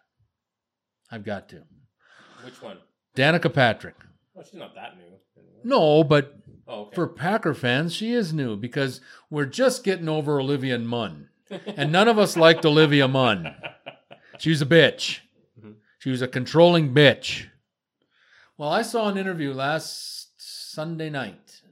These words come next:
Speaker 1: on A B C, In Depth with Graham Benzinger.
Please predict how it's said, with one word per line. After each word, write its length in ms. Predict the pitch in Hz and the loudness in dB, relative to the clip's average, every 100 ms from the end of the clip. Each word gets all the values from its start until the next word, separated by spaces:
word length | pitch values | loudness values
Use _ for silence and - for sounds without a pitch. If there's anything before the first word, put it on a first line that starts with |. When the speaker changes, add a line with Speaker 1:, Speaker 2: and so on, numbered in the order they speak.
| _ _ | _ _
Speaker 1:
on 100 | 120 | -18
A 160 | 127 139 | -12 -10
B 180 | 139 139 | -8 -10
C, 500 | - 135 107 85 - | -8 -8 -8 -10 -6
In 220 | 151 170 | -2 0
Depth 320 | 156 156 - 131 | 2 2 0 -8
with 200 | 117 104 | -10 -8
Graham 460 | 117 131 143 135 | -6 -4 -4 -6
Benzinger. 720 | 110 127 123 104 98 90 80 | -4 -4 -6 -8 -12 -14 -18